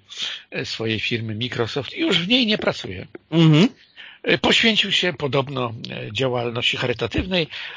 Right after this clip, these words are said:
Speaker 1: a, e, wtajemniczeni mówią, że po prostu zniknął i go nie ma. Czyli jest na swoim ranczu, chroniony przez,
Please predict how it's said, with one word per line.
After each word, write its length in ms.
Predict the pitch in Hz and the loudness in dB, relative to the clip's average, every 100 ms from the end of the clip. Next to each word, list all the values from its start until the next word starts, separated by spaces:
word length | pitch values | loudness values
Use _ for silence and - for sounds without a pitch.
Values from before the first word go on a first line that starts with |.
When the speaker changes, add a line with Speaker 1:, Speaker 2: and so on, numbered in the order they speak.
| - | -6
Speaker 1:
a, 440 | - 170 202 196 | 2 6 6 6
e, 60 | 160 170 147 135 - - - _ 131 _ _ _ _ | 2 -8 -12 -14 -16 -20 -20 _ -20 _ _ _ _
wtajemniczeni 760 | - - 123 143 139 - 147 143 | -12 -2 -2 0 -2 -2 -4 -6
mówią, 300 | 131 127 127 | -8 -8 -8
że 160 | 143 | -8
po 120 | 131 - | -10 -12
prostu 380 | - - 269 | -14 -12 -10
zniknął 580 | 131 143 131 - 127 123 - - - - | -10 -8 -8 -8 -8 -8 -16 -16 -16 -12
i 120 | 240 | -8
go 120 | 151 311 | -6 -4
nie 200 | 247 147 | -2 -4
ma. 260 | 95 92 - | -4 -10 -10
Czyli 460 | - - 139 208 185 | -10 -8 -8 -8 -4
jest 260 | 139 - | -4 -4
na 60 | 151 | -6
swoim 340 | - 123 117 | -2 -2 0
ranczu, 480 | 104 120 127 - 123 - - - - - | 2 0 0 -4 -6 -12 -12 -8 -8 -10
chroniony 520 | - 135 135 131 127 117 | -6 -2 2 2 0 -4
przez, 400 | - 104 - | -6 -8 -14